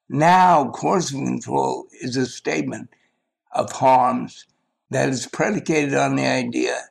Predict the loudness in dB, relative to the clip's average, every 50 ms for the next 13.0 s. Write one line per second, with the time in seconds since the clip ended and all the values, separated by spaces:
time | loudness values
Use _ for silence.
0 | _ _ _ _ _ _ _ _ _ _ _ -6 -4 -4 -2 0 2 4 4 4
1 | 4 2 0 -2 0 0 2 2 2 0 -4 -8 -10 -12 -12 -10 _ -8 -4 0
2 | 0 0 0 0 -2 -4 -6 -6 -6 -6 -6 -6 -8 -8 -6 -6 -6 -6 -4 -4
3 | -2 0 0 0 0 0 0 -2 -4 -4 -6 -8 -10 -4 -2 -2 -2 -2 -4 -8
4 | -12 -8 -4 -4 -4 -4 -6 -12 -12 -12 -10 -10 -10 -12 -12 -16 -16 -20 _ -20
5 | -20 _ _ _ _ _ _ _ _ _ _ _ -4 -2 0 2 2 4 4 2
6 | 0 0 0 0 0 0 -2 -2 -4 -4 0 2 2 2 2 2 -2 -2 -2 -4
7 | -8 -10 -10 -10 -10 -10 -10 -8 -8 -4 -2 0 0 0 0 -2 -4 -2 0 0
8 | 2 2 0 -2 -6 -8 -4 -4 -4 -4 -4 -8 _ _ _ _ _ _ _ _
9 | _ _ _ _ 0 2 4 4 2 0 -2 -2 0 0 0 2 2 0 -2 -2
10 | -4 -4 -6 -6 -6 -6 -6 -8 -4 -2 -2 -2 -2 -2 -4 -6 -6 -6 -8 -10
11 | -8 -6 -6 -6 -6 -8 -6 -4 -4 -4 -4 -6 -4 -4 -4 -2 -2 -4 -4 -6
12 | -8 -8 -8 -8 -8 -8 -8 -10 -10 -12 -12 -14 -6 -4 -4 -4 -4 -8 _ _